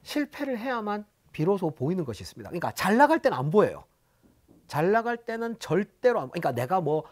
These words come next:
오만해서, 교만해서 안 보이는 게 아니고요. 성공 가도를 달리고 있을 때는 이게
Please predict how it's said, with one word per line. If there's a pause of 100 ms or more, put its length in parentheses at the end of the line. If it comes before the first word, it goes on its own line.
(360)
오만해서, (420)
교만해서
안
보이는
게
아니고요. (1080)
성공
가도를
달리고
있을
때는 (1300)
이게